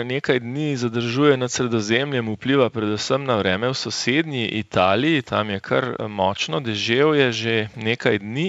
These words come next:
in se bo nadaljevalo še danes in tudi jutri. Tako da pravzaprav nam je prizanešeno, ker smo bolj na obrobju tega dogajanja. No, nekaj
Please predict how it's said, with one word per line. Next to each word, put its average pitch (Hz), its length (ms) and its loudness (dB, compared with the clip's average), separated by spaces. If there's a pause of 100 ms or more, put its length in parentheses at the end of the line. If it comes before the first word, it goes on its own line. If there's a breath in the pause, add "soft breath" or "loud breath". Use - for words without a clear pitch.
(120)
in 151 120 -4
se 143 180 -2
bo 123 140 -2
nadaljevalo 113 760 2
še - 360 0
danes 110 480 -2
in 120 120 -10
tudi 160 320 -4
jutri. 151 440 0 (760 loud breath)
Tako 185 280 4
da 165 140 6
pravzaprav 147 640 0
nam 139 180 -2
je 127 100 -2
prizanešeno, 123 840 0
ker 101 180 -6
smo 104 200 -8
bolj 107 320 0
na 101 160 0
obrobju 107 680 0
tega 107 340 2
dogajanja. 98 760 0
No, 135 240 2 (180)
nekaj 117 460 -2